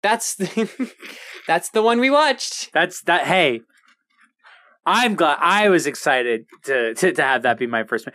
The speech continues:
Speaker 2: also,
Speaker 1: <laughs>
Speaker 2: here's the thing I didn't, here's another thing about going to go see movies in theaters. Uh, I, uh, an experience I completely forgot was, um, Samuel L. Jackson being in every trailer. <laughs>
Speaker 1: Oh, yeah.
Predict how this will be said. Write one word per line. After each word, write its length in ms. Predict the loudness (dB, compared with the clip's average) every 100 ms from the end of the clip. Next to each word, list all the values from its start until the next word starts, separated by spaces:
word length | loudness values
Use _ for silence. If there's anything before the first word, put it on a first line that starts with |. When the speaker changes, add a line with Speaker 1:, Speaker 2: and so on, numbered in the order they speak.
| -18 -16 0
Speaker 2:
also, 480 | 2 4 4 4 2 0
Speaker 1:
<laughs> 180 | -6 _
Speaker 2:
here's 260 | 0 0 0
the 80 |
thing 220 | -2 0 2
I 40 |
didn't, 300 | 0 -2 -8
here's 220 | -2 0 2
another 220 | 2 2
thing 160 | 0
about 280 | 2 2 0
going 260 | 0 0 0
to 80 | 0
go 80 | -2
see 220 | -6 -6
movies 440 | -6 -2 -4 -4
in 120 | -10
theaters. 500 | -6 -4 -2 -2 -6 -4
Uh, 320 | 0 2 2
I, 160 | 0 -2 -2
uh, 100 | -2
an 80 | -2
experience 480 | -4 -2 0 0 -2
I 80 | -2
completely 560 | -6 -8 -2 0 -2
forgot 580 | -2 -6 0 0 0 -2 _ _ _ _ _ _ _ -4
was, 460 | 2 4 2 0 -8 -2
um, 560 | 0 2 0 -2 -10 -12
Samuel 500 | -2 0 2 2 4
L. 120 | 2
Jackson 560 | 2 0 0 0 -2 0
being 300 | -2 -2 -4
in 120 | -6
every 400 | -4 -4 -2 -6
trailer. 500 | -6 -4 -2 2 0 -2
<laughs> 60 | -14 -18 -18 _ _ 0
Speaker 1:
Oh, 260 | 2 2
yeah. 600 | 2 2 2 4 2 0